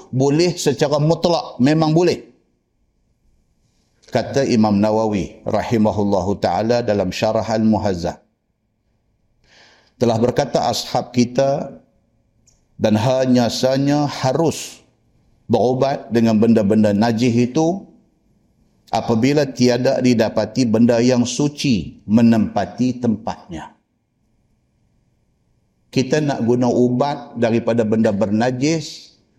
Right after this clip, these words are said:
boleh. Kalau sekiranya tidak ada alternatif lain. Kalau ada pilihan lain, benda najis tak boleh guna.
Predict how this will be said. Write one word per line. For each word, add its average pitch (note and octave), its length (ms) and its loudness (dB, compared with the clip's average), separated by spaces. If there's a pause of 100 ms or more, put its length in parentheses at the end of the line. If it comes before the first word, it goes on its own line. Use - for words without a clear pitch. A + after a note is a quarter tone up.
(720)
boleh. D3 720 -2 (680)
Kalau A#2 240 2
sekiranya A#2+ 480 -2
tidak A2+ 400 -2
ada C3 480 -4
alternatif A2 720 -4
lain. E2+ 240 -8 (1900)
Kalau B2+ 240 2
ada D#3 320 0
pilihan D#3+ 640 2
lain, A#3 320 2
benda B2 240 4
najis B2 320 2
tak G#2+ 160 0
boleh G#2+ 160 2
guna. F2+ 160 -2